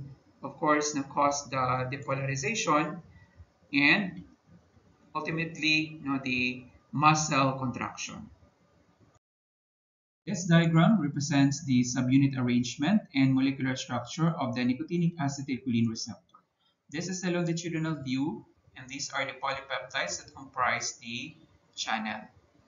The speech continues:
So this is again a ligand-gated ion channel, meaning that when it will be activated, it will open to promote the entry and the exit of ions. This is another representation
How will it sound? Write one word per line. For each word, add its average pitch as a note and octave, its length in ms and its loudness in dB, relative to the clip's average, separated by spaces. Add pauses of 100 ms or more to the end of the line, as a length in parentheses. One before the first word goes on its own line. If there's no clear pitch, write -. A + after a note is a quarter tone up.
(260)
So C3+ 180 -4
this F#3 200 0
is G3+ 140 -8
again D#3 280 -2
a C#3+ 60 -2
ligand-gated C3+ 640 -2
ion B2 240 -2
channel, D#3+ 420 -2
meaning C3+ 320 0
that B2 340 -4 (140)
when A#2+ 180 -6
it A#2 200 -10
will A#2+ 140 -8
be A#2+ 120 -10
activated, C#3+ 840 -2 (500)
it - 100 -18
will C#3+ 180 -4
open C3+ 420 -4
to - 100 -12
promote C3 460 -4
the - 100 -10
entry C#3 280 -4
and C#3+ 80 -8
the A2+ 120 -8
exit - 300 -10 (100)
of A2 240 -2
ions. - 720 -12 (600)
This E3+ 500 -4
is D#3+ 240 -2
another D3 340 -4
representation E3 920 -2